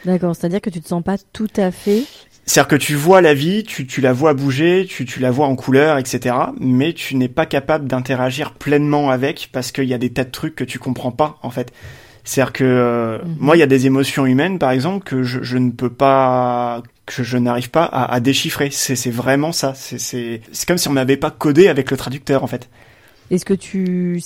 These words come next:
Speaker 2: Et j'ai,
Speaker 1: tu
Speaker 2: j'ai mis du
Speaker 1: arrives
Speaker 2: temps
Speaker 1: à
Speaker 2: à... j'ai mis du temps à en parler à ma femme parce que je, je me suis dit, mais merde, elle risque de mal le prendre. Mais
Speaker 1: Bah
Speaker 2: quand
Speaker 1: ouais,
Speaker 2: elle
Speaker 1: je
Speaker 2: me dit
Speaker 1: comprends.
Speaker 2: je t'aime, par exemple, c'est, c'est, ça ne déclenche rien. Parce que pour moi, c'est, c'est rattaché à, à, à, à aucune émotion, en fait.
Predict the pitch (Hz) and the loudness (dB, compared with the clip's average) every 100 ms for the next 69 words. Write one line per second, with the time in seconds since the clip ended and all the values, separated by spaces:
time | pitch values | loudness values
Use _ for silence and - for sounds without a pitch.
0 | - 135 135 120 185 185 - - 185 185 | 0 2 2 4 6 6 4 2 4 6
1 | 147 113 165 - - - - 127 127 123 | 6 4 -2 -6 -12 -16 -8 -6 -4 0
2 | 127 127 156 170 151 156 175 151 135 135 | 2 4 2 0 -4 -2 0 0 2 0
3 | 131 135 131 131 202 214 - 127 - 127 | 2 2 2 0 -2 -2 -4 -6 -6 -6
4 | 117 113 123 - 131 160 127 120 135 147 | -6 -10 -10 -8 -6 -2 -4 -2 -4 -2
5 | 123 113 127 139 127 123 123 - 202 208 | -2 -4 -4 -2 0 0 -4 -4 -6 -6
6 | - - - - - 127 147 139 131 127 | -14 -20 -20 -8 -2 2 2 2 2 2
7 | 127 120 127 165 202 160 127 120 127 196 | 0 0 2 2 0 2 2 2 2 0
8 | - - - - - - - 139 - 135 | -4 -10 -6 -8 -6 -6 -4 -6 -4 0
9 | 127 127 131 135 127 131 117 143 170 - | 0 0 -2 -2 -6 -6 -2 -2 -2 -8
10 | - - - _ - 120 131 127 127 143 | -20 -20 -20 _ -6 -2 -2 -2 0 2
11 | 190 190 - - 117 131 131 131 135 - | 2 0 -6 -6 -4 -2 -2 -4 -4 -2
12 | 165 131 - - - 135 - - 147 131 | -2 -4 -6 -20 -6 -4 -4 -4 -4 -2
13 | 127 127 135 - 175 160 151 143 185 151 | -2 -2 -4 -2 -2 0 -2 -4 -4 -4
14 | 127 - | -6 -12